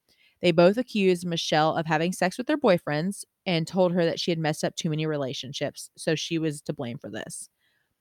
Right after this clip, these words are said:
The two held her down in six inches of water and drowned her. To hold her down, they placed a hundred-pound log on her. So, five years after the death of Michelle, Severson and Doyle were convicted of second-degree murder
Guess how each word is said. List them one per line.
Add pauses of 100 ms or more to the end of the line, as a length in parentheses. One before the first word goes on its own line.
(100)
The
two
held
her
down
in
six
inches
of
water
and
drowned
her. (720)
To
hold
her
down,
they
placed
a
hundred-pound
log
on
her. (560)
So, (460)
five
years
after
the
death
of
Michelle, (540)
Severson
and
Doyle
were
convicted
of
second-degree
murder